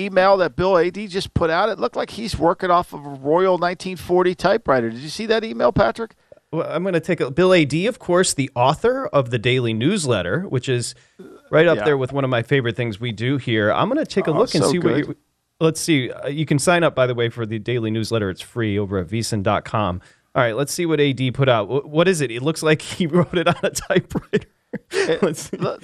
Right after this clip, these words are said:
Speaker 1: look at the font on it. Look at the font. It looks like, like when I go
Speaker 2: What is
Speaker 1: down to
Speaker 2: that?
Speaker 1: it, it looks like it. Yeah.
Speaker 2: Oh,
Speaker 1: Oh,
Speaker 2: it's
Speaker 1: I
Speaker 2: some
Speaker 1: got it.
Speaker 2: sort of,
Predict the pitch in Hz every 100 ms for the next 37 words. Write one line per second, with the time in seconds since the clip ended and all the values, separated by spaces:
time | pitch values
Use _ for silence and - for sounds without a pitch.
0 | - 190 330 - 220 - 190 233 - 170
1 | 135 113 127 190 233 - - 196 175 147
2 | 131 147 175 196 180 - - - 156 -
3 | 151 147 123 277 370 320 311 427 427 -
4 | - 156 156 196 - 190 185 175 - 147
5 | _ _ _ - - 123 220 220 147 -
6 | _ _ _ _ _ _ _ _ _ _
7 | _ _ _ _ _ _ _ _ _ _
8 | _ 143 165 196 202 185 151 107 151 127
9 | 117 - 120 131 170 214 180 143 123 -
10 | -